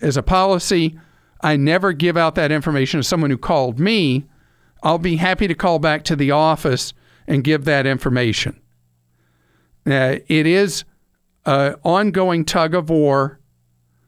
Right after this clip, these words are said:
with insurance companies, hospitals,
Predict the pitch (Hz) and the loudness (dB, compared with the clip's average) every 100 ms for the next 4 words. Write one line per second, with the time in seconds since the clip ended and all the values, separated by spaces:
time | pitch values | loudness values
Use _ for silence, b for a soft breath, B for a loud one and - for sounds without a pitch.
0 | _ _ _ - 135 170 180 151 - - | _ _ _ -2 2 2 0 -2 -8 -4
1 | 123 - 190 196 - 196 165 185 175 170 | 0 2 2 0 -2 -2 -2 0 0 0
2 | - _ _ - 175 160 - 170 156 156 | -4 _ _ -2 0 0 -2 0 2 0
3 | 151 | -4